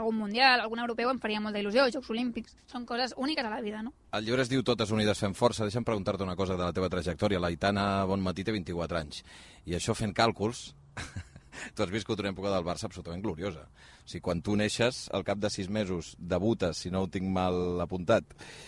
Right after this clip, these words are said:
Speaker 2: eh, vuit mesos que tenies quan debuta Xavi Hernández. Vuit mesos tenies.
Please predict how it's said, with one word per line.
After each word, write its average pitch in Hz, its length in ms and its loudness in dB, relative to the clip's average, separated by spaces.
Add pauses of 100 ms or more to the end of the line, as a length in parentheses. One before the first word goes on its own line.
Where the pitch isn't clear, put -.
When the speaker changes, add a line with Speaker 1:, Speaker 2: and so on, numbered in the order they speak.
(220)
Speaker 2:
eh, 90 460 8 (500)
vuit 113 260 8
mesos 87 460 0
que - 100 -8
tenies 101 320 2
quan 95 160 4
debuta 90 380 0
Xavi 90 180 0
Hernández. 85 480 -4 (680)
Vuit 107 380 -2
mesos 92 320 -2
tenies. 85 400 -6